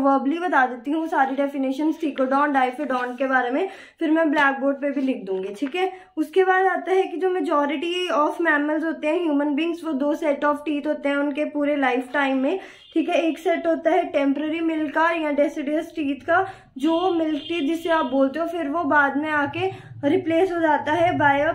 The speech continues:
permanent teeth, तो ऐसे type of dentition को बोलते हैं diphodont, ठीक है। तो जो adult human होते हैं उसके पास थर्टी टू permanent teeth होते हैं, जिसमें आपके पास चार different types के होते हैं,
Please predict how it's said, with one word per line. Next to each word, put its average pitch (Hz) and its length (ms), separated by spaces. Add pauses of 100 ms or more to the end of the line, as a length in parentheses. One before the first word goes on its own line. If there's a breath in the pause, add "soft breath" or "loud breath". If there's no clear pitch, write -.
permanent 311 580
teeth, 311 380
तो 349 120
ऐसे 330 420
type 294 320
of 302 180
dentition 277 600
को 302 80
बोलते 262 340
हैं 311 220
diphodont, 262 760 (440 loud breath)
ठीक 320 160
है। 370 140
तो 381 100
जो 370 140
adult 320 360
human 339 360
होते 320 220
हैं 311 60
उसके 339 240
पास 330 380
थर्टी 311 340 (120)
टू 330 160 (100)
permanent 294 520
teeth 277 220
होते 269 260
हैं, 294 220 (340 loud breath)
जिसमें 330 320
आपके 339 320
पास 339 300 (100)
चार 294 280
different 302 400
types 294 280
के 320 100
होते 285 340
हैं, 285 220